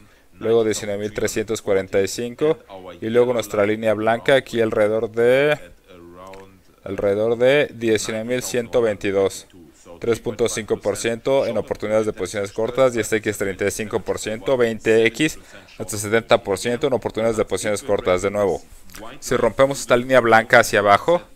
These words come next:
podría ser una oportunidad de posiciones cortas con el stop loss arriba de la línea blanca. Ya les dije los precios para posiciones cortas y el long también, la oportunidad larga también es posible con el stop loss ligeramente debajo de esta línea blanca.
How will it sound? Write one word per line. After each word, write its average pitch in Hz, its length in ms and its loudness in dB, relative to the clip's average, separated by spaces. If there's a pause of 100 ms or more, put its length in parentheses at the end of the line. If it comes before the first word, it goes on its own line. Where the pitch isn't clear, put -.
(580)
podría 113 300 0
ser 117 160 -2
una 120 100 0
oportunidad 110 460 0
de - 60 -20
posiciones 101 480 -4
cortas 147 500 2
con 143 280 0
el 127 100 2
stop 110 240 -2
loss 131 340 -2
arriba 120 400 4
de 117 80 6
la 101 100 8
línea 104 200 2
blanca. 101 400 2
Ya 104 120 2
les 117 160 6
dije 120 200 0
los 107 320 -2 (340)
precios 117 320 0
para 104 240 0
posiciones 107 380 -6
cortas 120 500 0 (360)
y 135 180 2
el 139 120 8
long 131 240 0
también, 113 500 -2
la 107 200 6
oportunidad 104 480 2
larga 117 420 6
también 104 260 0
es 104 100 -4
posible 110 460 -2
con 120 160 -4
el 92 100 -2
stop 104 260 -4
loss 117 180 -4
ligeramente 104 580 2
debajo 107 260 2
de 107 40 -2
esta 101 140 0
línea 98 220 0
blanca. 98 460 0